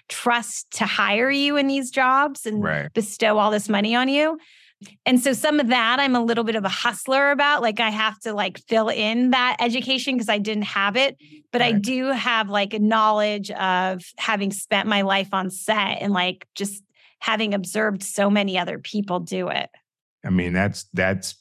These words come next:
Speaker 2: probably the best film school ever. Like, how, how many, how many episodes of T V do you think you've act-, like, been working on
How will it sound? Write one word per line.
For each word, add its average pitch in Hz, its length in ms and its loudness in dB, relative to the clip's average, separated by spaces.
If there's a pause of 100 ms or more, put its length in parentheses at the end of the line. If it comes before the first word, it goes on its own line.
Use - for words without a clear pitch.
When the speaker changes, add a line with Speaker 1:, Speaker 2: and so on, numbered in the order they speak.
(160)
Speaker 2:
probably 85 500 -2
the 78 80 -2
best 78 340 -2
film 78 220 0
school 76 240 -6
ever. 71 460 -4
Like, 95 180 -4
how, 123 160 2
how 113 140 -2
many, 127 380 0 (440)
how 107 140 0
many 117 440 2
episodes 87 600 -6
of 71 260 -8
T 87 280 0
V 87 240 2
do 80 100 0
you 78 160 0 (120)
think 80 380 -4 (220)
you've 80 600 2 (840)
act-, 85 300 -2
like, 85 260 -2
been 87 240 2
working 90 460 2
on 69 400 -6